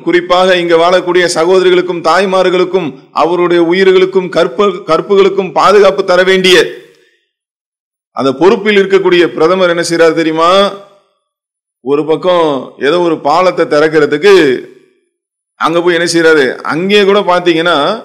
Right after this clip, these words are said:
எந்த அளவுக்கு விளம்பரத்தை விரும்புகிறார் பாருங்கள். ஆளே இல்லாத இடத்துல கூட என்ன செய்றாரு, கேமராவுக்கு டாட்டா காட்டக்கூடிய, இதுதான் அன்றாட நிகழ்வுகளாக இருக்கிறது. ஒரு பக்கம்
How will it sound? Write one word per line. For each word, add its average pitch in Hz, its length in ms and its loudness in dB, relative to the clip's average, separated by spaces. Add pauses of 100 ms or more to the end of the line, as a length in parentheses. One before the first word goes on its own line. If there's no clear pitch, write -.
(480)
எந்த 151 240 0
அளவுக்கு 196 380 2
விளம்பரத்தை 196 560 2
விரும்புகிறார் 190 560 2
பாருங்கள். 160 420 0 (840)
ஆளே 175 420 2
இல்லாத 196 360 4
இடத்துல 180 340 0
கூட 208 160 2
என்ன 196 120 0
செய்றாரு, 185 500 4 (880)
கேமராவுக்கு 180 640 0
டாட்டா 160 320 0
காட்டக்கூடிய, 160 540 0 (1200)
இதுதான் 180 480 2
அன்றாட 170 480 2
நிகழ்வுகளாக 160 600 0
இருக்கிறது. 123 400 -2 (640)
ஒரு 165 240 2
பக்கம் 190 420 2